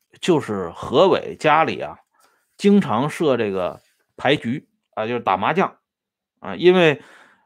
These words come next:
李南阳之前就回忆说，往往看完戏回家的时候，何伟伯伯他们家的麻将局还没有散呢。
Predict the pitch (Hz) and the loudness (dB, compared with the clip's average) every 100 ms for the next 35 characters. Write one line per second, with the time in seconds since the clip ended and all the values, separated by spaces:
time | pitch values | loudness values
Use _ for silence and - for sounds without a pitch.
0 | _ - 131 151 185 196 196 208 - 107 | _ -2 2 4 4 4 2 -2 -2 -2
1 | 135 - 98 117 104 - 190 185 120 156 | 0 0 -4 -6 -8 2 4 4 4 2
2 | 247 165 92 - - 180 135 131 156 147 | 4 2 0 -6 -2 0 0 -2 -4 -8
3 | 117 120 165 208 180 185 117 98 98 95 | -6 -6 -4 -2 0 0 -2 -8 -12 -12
4 | _ _ _ _ - - 117 175 214 107 | _ _ _ _ -16 -12 -2 2 4 2
5 | 62 - 104 123 151 - - - 190 190 | -6 -14 -6 -4 -2 -4 -6 -4 0 0
6 | 147 160 160 117 104 127 165 139 107 101 | 2 2 2 0 -4 -4 -2 -4 -6 -10
7 | 139 - 113 113 120 113 - 160 123 87 | -12 -10 -8 -4 -2 -4 -2 0 0 -2